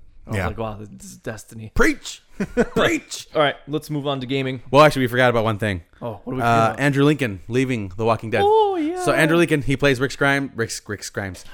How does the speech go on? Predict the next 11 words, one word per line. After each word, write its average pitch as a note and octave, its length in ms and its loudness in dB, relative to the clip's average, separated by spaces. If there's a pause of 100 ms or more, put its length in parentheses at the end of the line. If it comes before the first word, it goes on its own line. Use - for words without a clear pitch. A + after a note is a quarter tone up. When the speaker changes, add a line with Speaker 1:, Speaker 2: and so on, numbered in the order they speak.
Speaker 2:
Rick B2+ 180 2
Grimes, C#3 540 2
obviously A2+ 360 -2
the A2 120 -2
main G#2+ 200 -4
character G#2 440 -4
of F#2 160 -8
the F#2+ 60 -6
whole G2 120 -6
entire F#2+ 240 -6
fucking F#2 440 -8